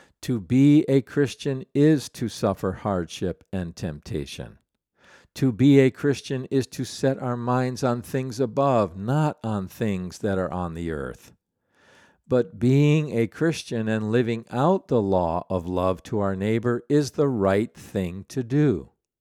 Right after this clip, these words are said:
Now, friends, how do we put this parable into action? First,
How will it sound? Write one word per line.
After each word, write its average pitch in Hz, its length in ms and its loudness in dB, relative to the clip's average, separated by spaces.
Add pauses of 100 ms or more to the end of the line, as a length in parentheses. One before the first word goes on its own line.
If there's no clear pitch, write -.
(760)
Now, 131 220 0
friends, 95 560 -2
how 156 520 2
do 131 240 2
we 117 200 4
put - 480 -2
this 113 320 0
parable 82 840 -4
into 104 380 -2
action? 78 540 -4 (1080)
First, - 720 0